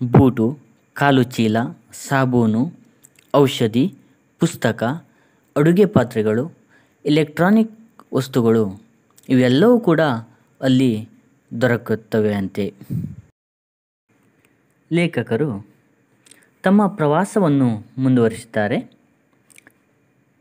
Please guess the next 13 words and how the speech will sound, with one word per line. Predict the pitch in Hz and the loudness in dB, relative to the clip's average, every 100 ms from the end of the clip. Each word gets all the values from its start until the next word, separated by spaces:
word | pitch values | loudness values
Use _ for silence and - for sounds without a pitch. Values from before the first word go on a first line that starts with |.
| _ _ | _ _
ಸ್ಟ್ರ್ಯಾಂಡ್‌ದಲ್ಲಿಯ | _ - 208 254 214 180 160 156 160 117 127 - _ _ _ _ - - | _ -4 2 2 4 2 2 2 0 -2 -10 -18 _ _ _ _ -20 -4
ಶಾವೋಯ್ | 180 170 185 247 277 - _ _ - | 2 4 4 2 0 -10 _ _ -16
ಸಿಂಪಿಗಳು | - 165 143 135 131 131 | -4 -2 0 0 2 0
ಇಲ್ಲಿ | 127 143 104 110 - _ _ _ | 0 -2 -4 -8 -18 _ _ _
ಪ್ರಸಿದ್ಧಿಯನ್ನು | 165 170 - 208 214 202 151 156 117 | -2 -2 -2 0 2 2 2 0 -2
ಹೊಂದಿದ್ದಾರೆ. | 110 - 117 104 95 101 95 95 - _ _ - _ - | -6 -10 -4 -4 -4 -6 -8 -10 -18 _ _ -20 _ -6
ಸಿಂಪಿಗಳು | 175 196 262 240 208 | 0 2 4 4 4
ಎಂದರೆ | 185 170 226 277 _ _ _ _ _ _ - 135 | 2 0 -2 -6 _ _ _ _ _ _ -10 0
ದರ್ಜಿಗಳು, | 147 131 127 113 95 - - - - _ _ - | 2 2 0 -2 -4 -12 -20 -20 -20 _ _ 0
ಟೈಲರ್ | 185 202 196 190 - | 2 4 2 2 -2
ಅಂತ | 127 127 113 104 _ | -2 -2 -4 -8 _
ಕರಿತೀವಿ | 147 135 120 113 | -2 0 0 -2
ಅಲ್ಲ | 104 95 | -2 -4